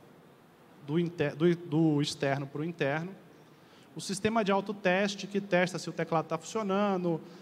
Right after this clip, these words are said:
é, seta a hora, faz algumas, algumas funções básicas da urna. O Vota, que é o sistema mais importante, que é o que realmente faz a eleição, que permite você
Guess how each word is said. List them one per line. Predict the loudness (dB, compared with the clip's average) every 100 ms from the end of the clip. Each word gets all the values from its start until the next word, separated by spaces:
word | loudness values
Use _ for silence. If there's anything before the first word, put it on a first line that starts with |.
| -14 -4
é, | -2 0 -2
seta | -2 0 2 2
a | 4
hora, | 6 6 4 2
faz | 0 0
algumas, | -2 -2 -2 -2
algumas | -2 0 0
funções | -2 -6 -2 -2
básicas | 2 2 2 -2
da | 0 0
urna. | 0 -2 -6 -14 -20 -20 -20 -6
O | 0 2
Vota, | 6 6 6 0 -4
que | 0
é |
o | 0
sistema | -2 0 2
mais | 4 2
importante, | 2 -2 -2 0 -2 -4 -4
que | 0
é | 0 0 -4
o | -6 -2
que | 2
realmente | 4 2 0 -2 -4 -6
faz | -2 0 0 0
a | 0
eleição, | 0 -2 -2 -2 -2 -4
que | -4 -4
permite | 0 -2 -2 -4
você | -4 -2 0 2 2 0